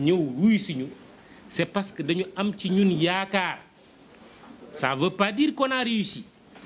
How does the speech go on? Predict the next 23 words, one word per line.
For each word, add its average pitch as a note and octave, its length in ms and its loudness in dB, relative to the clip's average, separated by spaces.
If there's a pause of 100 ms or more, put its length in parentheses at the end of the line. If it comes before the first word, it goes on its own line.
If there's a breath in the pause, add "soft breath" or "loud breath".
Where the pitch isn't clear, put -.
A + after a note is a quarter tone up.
(840)
On G2+ 80 -10
n'a A#2 100 -8
pas C4 240 0
encore B3+ 220 2
réussi. B3+ 380 2 (2750)
On B2 120 -6
a C#3 140 -2 (600)
beaucoup D4+ 420 4
de B3 140 4
chemin A3+ 360 -2
à G3 80 -4
faire, C3+ 280 -8 (180)
mais C3 220 -6 (140)
am G3 180 0
nañ G#3 160 0
ci - 140 -6
ñun D3+ 180 2
yaakaar. A2+ 400 -4 (1160)
Bu C3+ 100 -4
ñu D#3 100 2
décevoir D3 640 0
yaakaar A2 420 -6
boobu. F2 200 -16